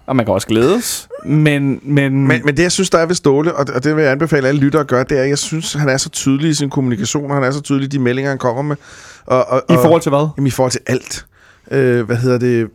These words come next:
Speaker 2: Hvis man, øh, hvis man har stået, også hvis man har stået inde på tribunen i mange år, så kan man jo stort set også gætte hans udskiftninger, hvornår de sker, og hvem det er. Når man lige ser, hvem det er, der kommer ind, så ved man, hvem der går ud og sådan nogle ting der.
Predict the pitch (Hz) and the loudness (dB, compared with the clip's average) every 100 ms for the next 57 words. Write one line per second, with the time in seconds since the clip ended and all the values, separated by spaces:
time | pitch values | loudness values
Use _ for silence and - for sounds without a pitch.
0 | _ _ _ 123 139 147 143 139 131 127 | _ _ _ -6 -4 -2 0 2 2 0
1 | 123 - 131 127 160 156 135 - 160 151 | -2 -4 -4 0 0 0 -2 -2 -2 0
2 | 139 147 143 151 143 131 139 151 131 131 | 0 0 -2 -2 -2 0 0 0 -2 -2
3 | 131 143 156 147 139 - 147 147 - 139 | -4 -4 -2 -2 -4 -8 -6 -6 -4 -2
4 | 143 156 139 151 143 - 151 139 131 135 | -2 -2 -6 -6 -6 -8 -10 -8 -6 -6
5 | 123 - - 151 135 143 - 135 98 127 | -8 -10 -6 -4 -2 -4 -4 -6 -2 -2
6 | - - - - - 139 143 151 160 147 | -4 -12 -20 -8 -2 0 2 2 2 4
7 | 127 135 - 131 131 139 147 147 147 139 | 2 0 0 0 0 0 0 0 0 -2
8 | 139 139 127 127 147 139 131 120 | -2 -2 -2 -2 -4 -6 -6 -6